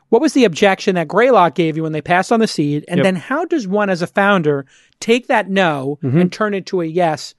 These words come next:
Speaker 1: twenty-four months later?
Speaker 2: Yep.
Speaker 1: Or thirty-six months
Speaker 2: Yeah.
Speaker 1: later?
Speaker 2: So basically, j-, the person I talked with at Greylock was John Lilly, who, going back to our earlier
Speaker 1: Yeah, great
Speaker 2: conversation,
Speaker 1: guy.
Speaker 2: was
Speaker 1: Yeah.
Speaker 2: the C E O of Mozilla,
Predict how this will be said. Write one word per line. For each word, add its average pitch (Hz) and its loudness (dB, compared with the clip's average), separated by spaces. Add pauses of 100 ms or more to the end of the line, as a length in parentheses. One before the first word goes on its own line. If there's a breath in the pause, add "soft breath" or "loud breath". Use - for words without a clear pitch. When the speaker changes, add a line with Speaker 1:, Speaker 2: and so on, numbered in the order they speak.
(380)
Speaker 1:
twenty-four 175 -2
months 151 -6
later? 127 -8
Speaker 2:
Yep. 147 0
Speaker 1:
Or 156 -2
thirty-six 151 -2
months 139 -2
Speaker 2:
Yeah. 147 4
Speaker 1:
later? 131 -4
Speaker 2:
So 143 2
basically, 139 0
j-, - -14 (100)
the 123 0
person 180 -2
I 139 -2
talked 139 0
with 120 -8
at 113 -8
Greylock 113 -4
was 117 -6
John 127 0
Lilly, - -6 (420)
who, 131 -4
going 123 0
back 117 0
to 120 -4
our 113 0
earlier 117 -2
Speaker 1:
Yeah, 160 2
great 117 -6
Speaker 2:
conversation, 147 -2
Speaker 1:
guy. 113 -6
Speaker 2:
was 113 -4
Speaker 1:
Yeah. - -20 (160)
Speaker 2:
the 123 -8
C 127 -6
E 120 0
O - 2
of 110 0
Mozilla, 117 -6